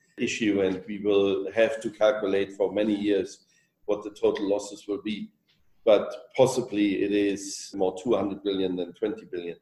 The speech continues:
So it's only, um, spitting in a bucket, ten billion. But certainly for those who raise the money and those who are specialized in specialty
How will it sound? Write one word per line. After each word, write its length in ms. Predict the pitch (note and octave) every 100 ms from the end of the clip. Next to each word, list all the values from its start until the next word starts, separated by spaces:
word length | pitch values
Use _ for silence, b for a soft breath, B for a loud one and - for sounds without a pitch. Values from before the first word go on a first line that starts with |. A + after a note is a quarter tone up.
| b b _
So 160 | - D#3
it's 180 | -
only, 560 | - D3 C3+ B2 A#2 A2
um, 600 | A2+ G#2+ G2+ G2+ G2+ G2+ - -
spitting 400 | - - A#2+ G#2+
in 120 | G2 F#2+
a 40 |
bucket, 480 | A2 A2 - - - _
ten 240 | - G#2 F#2+
billion. 400 | F#2+ F#2 F2+ A2+ - _ _ _ -
But 160 | -
certainly 440 | - D3+ - A2+ G#2+
for 140 | A2
those 260 | A2 G#2+ -
who 120 | A2
raise 300 | G#2 G#2 -
the 100 | G2+
money 360 | F#2+ A#2+ B2+ G#2+
and 260 | G#2 G2 - A#2+
those 240 | A2 A2
who 120 | G#2
are 60 | G2+
specialized 680 | - G#2+ - G2 F#2 - -
in 80 | -
specialty 720 | - G#2 G#2+ G2+ G2 F#2+